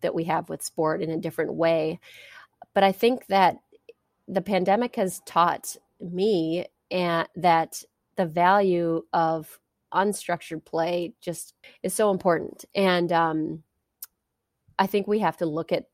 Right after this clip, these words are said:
why the kids are, are not going back to sport. And even all of us, like, did our motivation drop? Well, how do we get that back? I think m-, now more than other, more than ever,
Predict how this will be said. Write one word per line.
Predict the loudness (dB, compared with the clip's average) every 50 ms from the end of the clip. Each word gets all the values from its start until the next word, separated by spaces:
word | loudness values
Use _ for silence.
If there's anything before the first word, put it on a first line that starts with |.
| _ _ _
why | -10 -8 -4 0 2 2 2 2 0
the | -2
kids | -6 -6 -6 -6 -6 -6 -6
are, | -6 -4 -4 -4 -6 -8 -12 _ _ -2
are | 0 0 0
not | -2 -6 -6 -2
going | 0 0 0 0
back | 0 -4 -6 -6
to | -8 -14
sport. | -10 -6 -4 -4 -4 -4 -2
And | 0 0 2
even | 2 0 0 -2 -2 0
all | 2 4 4 4 2
of | 0 -2
us, | -2 -4 -4 -6 -12 -14 -14 -16 _ -6
like, | -4 -4 -4 -6 -8 -20 _ -12
did | -4 -2 0 2
our | 2 2
motivation | 2 0 -2 -2 -2 -2 -4 -4 -4 -6 -6
drop? | -2 2 2 2 2 2 _
Well, | -2 -2 0
how | 2 2 2
do | 0
we | 0 -4
get | -4 -4 -6 -4
that | -6 -6 -6 -2
back? | 0 2 2 2 0 -2 -6 _ _ _ -20 -20 -20 -16 -10
I | -8 -4
think | -2 -2 -2 -2
m-, | -4 -6 -6 -6
now | -2 0 0 2 2
more | 0 0 -2 -2
than | -2 -4 -2
other, | 0 0 0 0 -2 -6 _ _ _ _
more | -6 -4 -2 0 0 0 0 -2
than | -2 -4 -6 -2 0
ever, | 0 0 2 0 -4 -6 -6